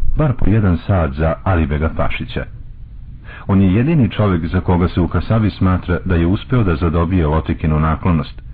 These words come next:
stvarno i nezavisno od svakog računa. Ali to je ujedno i najpovučeniji i najčutljiviji čovjek u kasabi. Najstariji od četiri brata Pašića, on se nije ženio.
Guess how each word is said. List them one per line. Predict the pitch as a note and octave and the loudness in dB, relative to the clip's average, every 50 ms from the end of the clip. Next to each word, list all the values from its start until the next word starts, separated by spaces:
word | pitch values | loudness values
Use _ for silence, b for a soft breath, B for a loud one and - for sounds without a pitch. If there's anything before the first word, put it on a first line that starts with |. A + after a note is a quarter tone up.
| - - - - - - - - - - | -14 -14 -14 -16 -16 -12 -12 -12 -12 -6
stvarno | - G#2+ G#2 G2 F#2+ F#2+ G2 F2+ - - - | -2 0 0 2 2 2 0 0 0 -2 -2
i | - F#2+ | 0 2
nezavisno | F2 E2+ D#2+ C#2 D#2+ D2+ D2 C#2+ - - D#2 C#2 - | 2 2 2 2 0 -2 -2 -4 -2 -4 -6 -4 -2
od | E2+ E2+ D#2 | -4 -6 -4
svakog | - D2+ C#2+ C#2 - - C#2 C#2+ | -2 -4 -4 -2 -4 -6 -4 -4
računa. | C#2 - - - D2 A1+ G1+ G1+ - - - - - - - - - - - - - - - - - - B B B B B B B B B | -4 -6 -4 -4 -6 -6 -6 -8 -10 -10 -12 -16 -16 -16 -16 -16 -16 -14 -14 -14 -14 -14 -14 -16 -16 -16 B B B B B B B B B
Ali | B2 B2+ B2+ B2 | 0 0 0 2
to | - G3 | 0 0
je | G3+ D#3+ B2 | 2 2 2
ujedno | B2+ C#3 D#3+ D3+ C3 C3 B2 | 2 2 2 2 2 2 2
i | A2+ G#2 G2 | 2 2 2
najpovučeniji | G#2 C3+ D#3 D#3 C3 - - G#2+ G2+ F#2 - - - A2 A#2 B2 A#2 G#2 F2 | 2 2 2 0 0 0 0 2 2 0 0 0 2 2 4 4 4 4 2
i | E2 | 2
najčutljiviji | F2+ A#2+ C3 B2+ G#2+ - - F#2+ D2+ - F#2 F#2 F#2+ G2+ E2+ C2+ A#1 - | 2 2 2 2 0 0 -2 -4 0 2 0 2 2 2 2 0 -2 -2
čovjek | - D2 C2+ A#1+ A#1+ - | -4 -2 -2 -4 -6 -8
u | D2+ | -6
kasabi. | - E2 D#2 - - C#2 A#1 - - - - - - - - - - - - - - - - - - - B B B B B B B | -6 -6 -6 -4 -4 -4 -4 -6 -8 -12 -14 -14 -14 -14 -14 -14 -16 -16 -16 -16 -16 -16 -16 -16 -16 -16 B B B B B B B
Najstariji | D#3 D#3 B2+ - - - G#2+ A2 A#2+ A#2 F#2+ | 0 0 0 0 0 0 0 2 4 4 2
od | D#2+ D2 - | 2 -2 -4
četiri | - - A2+ A2 - F2 E2 | 0 0 0 0 2 0 0
brata | D2+ E2 F#2+ F#2 - - F#2 | 2 2 0 0 0 -2 -4
Pašića, | - - G2 G2+ - - E2+ - - F2 C#2+ - - - - - - - - | -2 0 -2 0 0 -2 -6 -2 -2 -2 -2 -2 -4 -2 0 0 0 0 0
on | - F#2 E2+ | 0 0 0
se | - - F2+ | 2 2 2
nije | G2+ A2 G2 D#2 | 4 4 2 2
ženio. | C2 C#2+ C#2 C2 C2 B1 C2 | 0 -2 -4 -4 -4 -4 -6